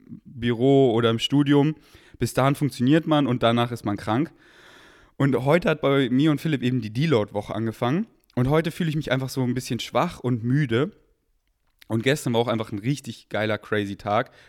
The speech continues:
mit so vielen Eindrücken. Das liegt vielleicht auch daran, dass ich dann auch nicht ganz so viel geschlafen hab wie sonst.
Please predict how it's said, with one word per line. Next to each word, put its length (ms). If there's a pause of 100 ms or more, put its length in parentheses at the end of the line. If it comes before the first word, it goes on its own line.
(100)
mit 160
so 200
vielen 560
Eindrücken. 680 (320)
Das 120
liegt 180
vielleicht 220
auch 120
daran, 440
dass 160
ich 140
dann 160
auch 80
nicht 180
ganz 320
so 220
viel 180
geschlafen 460
hab 280
wie 80
sonst. 380